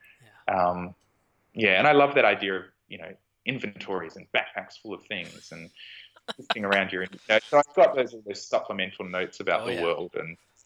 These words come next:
Speaker 2: and all of that sort of stuff, which I really like, which doesn't just come from video games. Like, that comes from kind of James Gurney's Dinotopia and the,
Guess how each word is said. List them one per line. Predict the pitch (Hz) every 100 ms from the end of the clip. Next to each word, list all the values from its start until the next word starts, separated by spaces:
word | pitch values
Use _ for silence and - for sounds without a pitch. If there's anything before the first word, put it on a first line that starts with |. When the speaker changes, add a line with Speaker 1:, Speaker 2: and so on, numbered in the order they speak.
| _ -
Speaker 2:
and | 107
all | 110 107
of | 92
that | 87 -
sort | 92
of | -
stuff, | - 78 -
which | -
I | 95
really | 95 87 87
like, | - -
which | 151 -
doesn't | 202 175 -
just | 143 -
come | 135 -
from | 101
video | 98 98 95
games. | 95 92 95 -
Like, | 90
that | 120 -
comes | 101 95
from | 95 95
kind | 98 92
of | -
James | 95 92
Gurney's | - 92 87 87
Dinotopia | - 82 85 - 101 98 98 95 90 87
and | 82 85
the, | 90